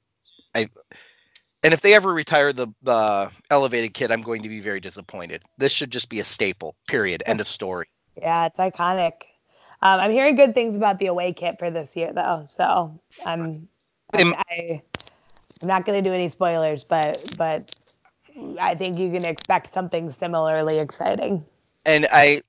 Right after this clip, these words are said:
Speaker 1: in my conversations that I've had with the club, as, um,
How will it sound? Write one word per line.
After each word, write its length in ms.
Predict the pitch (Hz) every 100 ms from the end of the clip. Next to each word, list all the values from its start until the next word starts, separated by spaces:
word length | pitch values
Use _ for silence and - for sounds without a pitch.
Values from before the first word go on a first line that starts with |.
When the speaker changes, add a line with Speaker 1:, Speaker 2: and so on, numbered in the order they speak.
| 117
Speaker 1:
in 180 | 120 139
my 200 | 135 135
conversations 800 | 135 147 135 135 131 123 131 120
that 100 | 127
I've 140 | 117
had 260 | 143 117 110
with 200 | 113 110
the 80 | 120
club, 380 | - 113 104 120
as, 320 | - 110 98 -
um, 320 | 113 104